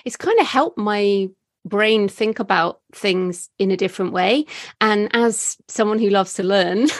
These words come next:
<laughs> and also I have read so many books on plotting over the years. Like, I have read all the books, I've done so many courses, I've been to classes, and there's just something,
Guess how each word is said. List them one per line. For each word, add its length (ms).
<laughs> 760
and 180
also 280
I 120
have 220
read 220
so 260
many 220
books 320
on 160
plotting 600
over 200
the 100
years. 380
Like, 140
I 80
have 140
read 220
all 220
the 120
books, 480
I've 140
done 240
so 260
many 200
courses, 480
I've 180
been 180
to 80
classes, 680
and 440
there's 200
just 200
something, 840